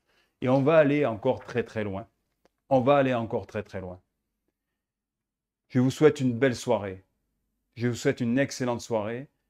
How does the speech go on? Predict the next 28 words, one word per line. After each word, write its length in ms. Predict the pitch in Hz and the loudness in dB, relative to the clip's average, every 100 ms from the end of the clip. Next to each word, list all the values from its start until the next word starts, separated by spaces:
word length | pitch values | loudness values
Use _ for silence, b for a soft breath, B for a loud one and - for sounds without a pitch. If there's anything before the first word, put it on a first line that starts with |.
| _ | _
Merci 360 | 131 143 - 165 | 0 0 0 2
d'avoir 260 | 151 131 | 4 4
été 160 | 127 123 | 2 -2
nombreux. 480 | 120 110 98 92 - _ _ _ _ | -4 -4 -4 -8 -10 _ _ _ _
Je 100 | 127 | -4
suis 180 | 156 131 | -2 2
désolé 440 | 160 139 156 160 | 4 4 2 0
pour 180 | 151 120 | -2 -4
celles 240 | 143 120 | -2 -2
et 60 | 127 | -6
ceux 180 | - 156 | -6 -6
qui 120 | 127 | -2
n'auraient 240 | 123 117 | -2 0
pas 120 | 131 | 0
pu 160 | 123 143 | -2 -4
porter 380 | - 131 - 139 | 0 -2 2 0
leur 160 | 120 | 2
message, 460 | 117 110 123 113 - | -2 -4 -2 -2 -2
qui 80 | 120 | -6
n'auraient 180 | 117 113 | -6 -2
pas 140 | 123 | -4
pu 120 | 135 | -4
poser 340 | - 127 110 113 | -4 -6 -2 -4
leurs 140 | 101 | -4
questions. 440 | 110 - - 95 _ _ _ _ b b b b | -8 -12 -12 -14 _ _ _ _ b b b b
Et 80 | 117 | -2
je 140 | 135 | -2
finirai 800 | - 143 135 139 160 143 113 - | 0 0 2 2 2 0 -2 -10